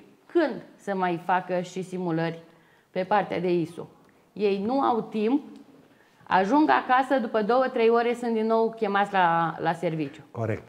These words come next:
Speaker 2: Aici este adevărat, dar problema mare,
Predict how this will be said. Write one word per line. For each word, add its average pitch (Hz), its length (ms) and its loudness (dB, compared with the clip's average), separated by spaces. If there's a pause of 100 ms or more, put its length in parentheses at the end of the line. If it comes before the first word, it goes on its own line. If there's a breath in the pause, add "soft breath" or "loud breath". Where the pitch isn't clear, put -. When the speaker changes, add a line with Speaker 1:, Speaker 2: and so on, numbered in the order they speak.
(240 loud breath)
Speaker 2:
Aici 120 240 0
este 127 260 0
adevărat, 104 560 0
dar 110 320 2 (380 loud breath)
problema 139 520 2
mare, 117 560 -2